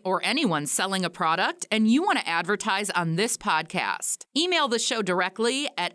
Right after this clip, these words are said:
on air with J T at gmail dot com. We are offering extremely low rates for a limited time. Once again, email the show at on air with J T at gmail dot com.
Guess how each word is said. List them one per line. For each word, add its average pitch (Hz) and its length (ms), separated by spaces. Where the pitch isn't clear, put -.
on 220 260
air 202 260
with 185 260
J 180 220
T 165 600
at 196 180
gmail 220 480
dot 170 240
com. 113 560
We 233 180
are 214 140
offering 202 460
extremely 233 760
low 175 220
rates 165 440
for 180 140
a 160 80
limited 190 400
time. 160 560
Once 240 260
again, 220 420
email 254 300
the 180 120
show 208 380
at 165 260
on 226 300
air 202 260
with 175 240
J 180 220
T 247 440
at 156 200
gmail 202 500
dot 196 240
com. 139 560